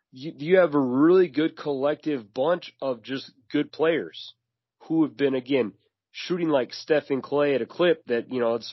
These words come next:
probably not, they couldn't keep up forever. So I do think this goes seven. I still think the Suns win. I think the Suns are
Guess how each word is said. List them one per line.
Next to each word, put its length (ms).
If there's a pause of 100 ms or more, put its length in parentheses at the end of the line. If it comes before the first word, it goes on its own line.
probably 300
not, 100 (100)
they 140
couldn't 240
keep 180
up 180
forever. 360
So 360 (1200)
I 140
do 220
think 260
this 200
goes 380
seven. 420 (340)
I 120
still 240
think 220
the 100
Suns 300
win. 240
I 120
think 140
the 100
Suns 320
are 240